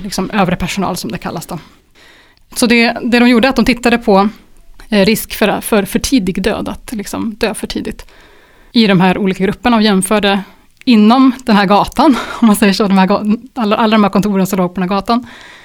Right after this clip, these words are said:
Så samlade de in information om vilken position man hade i arbetslivet och sen så kunde de då se risk för för tidig död under ett antal år. Och där hittade de ganska så stora skillnader. Och där var det ju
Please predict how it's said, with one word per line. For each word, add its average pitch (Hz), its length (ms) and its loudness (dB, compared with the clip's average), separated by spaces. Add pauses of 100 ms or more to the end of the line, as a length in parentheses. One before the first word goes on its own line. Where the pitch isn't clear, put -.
(480)
Så 226 160 -2
samlade 202 280 2
de 190 60 6
in 185 100 6
information 277 640 2
om 208 160 2
vilken 190 280 -2
position 226 380 0
man 233 100 4
hade 208 460 2
i 185 320 -2
arbetslivet 196 800 -4
och - 240 -8
sen 190 160 2
så 185 120 -6
kunde 185 200 -2
de 175 140 0
då 170 100 -2
se - 260 -6 (800)
risk - 360 -2
för 190 100 -6
för - 120 -4
tidig 185 360 -2
död 165 240 -6
under 175 160 -6
ett - 120 -8
antal - 280 -8
år. - 160 -12 (1200)
Och 247 120 0
där 240 80 2
hittade 233 280 2
de 208 60 2
ganska 196 280 0
så 190 280 4 (320)
stora 190 320 0
skillnader. 190 420 -4 (400)
Och 247 160 -8
där 196 140 0
var 185 200 0
det 180 80 -2
ju 180 260 -2